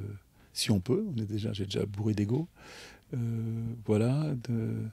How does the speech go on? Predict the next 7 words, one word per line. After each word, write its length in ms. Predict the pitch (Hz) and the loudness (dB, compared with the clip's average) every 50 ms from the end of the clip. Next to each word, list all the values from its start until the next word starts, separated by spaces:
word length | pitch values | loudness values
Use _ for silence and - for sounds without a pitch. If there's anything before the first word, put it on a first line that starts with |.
| - - - - - - - - - - - - - - | -10 -16 -20 -20 -20 -20 -20 -20 -20 -20 -20 -20 -8 0
d'essayer 420 | - 117 110 - - - 117 131 135 | 2 2 2 2 2 4 4 4 6
de 60 | 123 | 6
me 120 | 117 107 | 6 4
rendre 340 | 110 104 117 127 120 110 110 | 6 6 4 4 4 6 8
meilleur, 680 | 107 113 107 107 107 104 101 101 104 104 - - - - - - - | 8 10 10 10 10 10 8 6 4 2 -2 -6 -12 -14 -12 -6 -4
euh, 260 | 113 107 104 104 104 107 107 110 110 110 110 107 107 107 104 110 110 | -2 0 0 0 0 0 0 0 0 -2 -2 -2 -4 -4 -4 -4 -4
voilà. 260 | 104 110 104 95 98 | -2 -2 -2 -2 -2